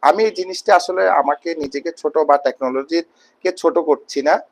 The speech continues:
বাস্তব বিষয়টা বলতে চাচ্ছি। আহ, পরবর্তীতে যদি কেউ ডিপ্লোমা করে অতঃপর বিএসসি করে, সেক্ষেত্রে তার ক্যাটাগরিটা অন্য জায়গায় চলে যায়। কিন্তু যদি শুধুমাত্র ডিপ্লোমা ইঞ্জিনিয়ারিং,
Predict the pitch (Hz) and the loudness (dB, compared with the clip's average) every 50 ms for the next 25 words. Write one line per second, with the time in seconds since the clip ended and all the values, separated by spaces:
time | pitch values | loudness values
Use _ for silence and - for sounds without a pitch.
0 | _ - 135 170 196 - - - 208 - - 151 175 165 - 185 180 - 180 156 | _ 6 6 6 6 6 4 2 2 2 0 -6 -10 -8 -6 -4 2 2 2 2
1 | 151 143 131 - 131 123 - 127 127 - - - 208 - _ _ _ _ _ _ | 2 0 -2 -2 -4 0 0 0 0 0 -6 -10 -10 -10 _ _ _ _ _ _
2 | _ _ _ - 120 123 127 123 - - _ _ - 240 254 254 226 233 226 - | _ _ _ 0 2 2 2 2 0 -8 _ _ 6 8 8 8 8 6 2 2
3 | 226 214 208 202 175 185 190 180 180 175 - 202 208 202 170 170 - - 175 180 | 0 -6 -6 -2 0 0 0 0 0 0 0 0 0 0 -2 -4 -4 -2 -2 2
4 | 180 185 185 185 - 185 180 185 190 190 185 156 139 131 - 147 - - 160 156 | 4 4 2 2 2 0 2 4 4 4 6 4 4 2 0 -4 0 2 2 2
5 | 151 139 123 135 147 165 165 - - 185 165 - 135 127 143 180 196 - - 156 | 2 2 -2 -2 -2 -2 -2 -4 -6 -4 2 4 4 4 4 2 0 -2 -8 -6
6 | - 151 143 - - 156 151 156 _ _ - - 139 135 131 127 135 - _ _ | -2 -4 -4 -4 -2 -6 -6 -6 _ _ 2 6 8 8 8 6 4 -2 _ _
7 | _ _ _ - - 147 131 143 131 127 131 135 139 135 - 147 147 139 131 127 | _ _ _ 4 4 4 6 6 4 4 2 -2 0 4 4 6 6 6 2 0
8 | 127 123 120 - 120 113 113 113 113 113 - 117 117 120 117 123 147 196 - _ | -4 -4 -2 2 2 2 2 2 0 0 -2 -2 0 2 4 4 4 4 4 _
9 | _ _ _ _ _ _ - 262 262 233 - 226 180 196 180 180 175 - - 175 | _ _ _ _ _ _ -4 -4 -4 -2 -4 -2 0 0 0 0 -4 -8 -6 -4
10 | 180 180 190 185 180 - 190 180 160 151 147 - 151 156 160 165 160 147 135 131 | 0 4 4 4 2 2 -4 -6 -6 -8 -6 -2 -2 0 2 2 0 0 -4 -6
11 | 135 131 139 139 143 147 156 156 156 | -8 -4 0 0 0 0 0 -4 -6